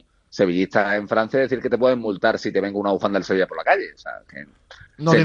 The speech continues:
Speaker 1: sentido no
Speaker 2: sentido
Speaker 1: tiene
Speaker 2: ninguno,
Speaker 1: ninguno.
Speaker 2: ninguno.
Speaker 1: Sentido no tiene ninguno. Entonces en-, entiendo el enfado, evident-, lo primero, del aficionado que está allí, y después del club, que ya no es por el apoyo que te puedan dar a los trescientos, sino evidentemente por el perjuicio que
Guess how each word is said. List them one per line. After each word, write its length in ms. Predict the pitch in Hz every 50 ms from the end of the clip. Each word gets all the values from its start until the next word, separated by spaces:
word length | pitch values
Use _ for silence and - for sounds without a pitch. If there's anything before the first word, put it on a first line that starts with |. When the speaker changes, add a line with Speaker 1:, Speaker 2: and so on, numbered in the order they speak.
| 160 147
Speaker 1:
sentido 160 | 180 220 214
no 60 | -
Speaker 2:
sentido 180 | - 139 127 117
Speaker 1:
tiene 80 | -
Speaker 2:
ninguno, 240 | - - 82 - 107
Speaker 1:
ninguno. 140 | 104 101 110
Speaker 2:
ninguno. 280 | 117 127 135 143 147
Speaker 1:
Sentido 340 | 131 120 110 101 135 160 175
no 100 | 175 160
tiene 160 | 135 123 120
ninguno. 460 | 107 110 113 143 196 214 139 98 92 90
Entonces 400 | 87 85 80 101 98 - 113 110
en-, 160 | 107 101 - -
entiendo 760 | 101 98 95 - 104 101 92 - 110 113 120 123 123 120 - - _ _
el 180 | - - 113 104
enfado, 360 | 87 - - 104 104 107 107
evident-, 260 | 107 101 104 98 - -
lo 160 | 107 110 101
primero, 320 | - - 92 104 117 113 101
del 80 | 95
aficionado 480 | 90 - 123 123 110 123 117 120 120 117
que 80 | 117 117
está 160 | - - 113
allí, 260 | 113 120 135 202 - _ _ _ _ _ _
y 300 | - 90 95 95 92 90
después 280 | 87 85 - - 90 87
del 160 | 98 95 90
club, 240 | - 90 92 90 -
que 240 | 107 110 113 110 101 92 87
ya 140 | 85 104 117
no 60 | 135
es 40 | 131
por 120 | - 147
el 80 | 135 123
apoyo 320 | 110 104 - 117 113 113
que 100 | 107 110
te 100 | 101 107
puedan 160 | 90 110 107 110
dar 100 | 107 104
a 40 |
los 40 | 101
trescientos, 460 | - 98 101 - 170 196 196 147 -
sino 200 | - 95 87 87
evidentemente 640 | 85 82 85 85 85 82 92 92 90 - - 113 113
por 160 | - 123 113
el 80 | 101 -
perjuicio 460 | - - - - 92 87 - 95 85
que 240 | 92 95 95 98